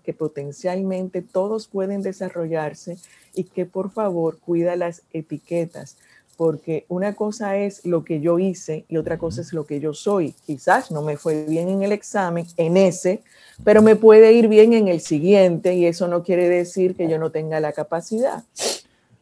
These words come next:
Speaker 2: Me gusta mucho la propuesta que nos haces hoy, Rosario, esto de comunicar para conectar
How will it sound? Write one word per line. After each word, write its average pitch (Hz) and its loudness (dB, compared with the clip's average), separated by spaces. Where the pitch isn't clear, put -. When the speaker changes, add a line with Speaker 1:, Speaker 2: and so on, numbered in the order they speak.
Speaker 2:
Me 87 6
gusta 143 8
mucho 143 6
la 95 8
propuesta 92 2
que 110 2
nos 92 2
haces 85 2
hoy, 65 2
Rosario, 58 -2
esto 80 -2
de 76 2
comunicar 90 4
para 80 4
conectar 69 0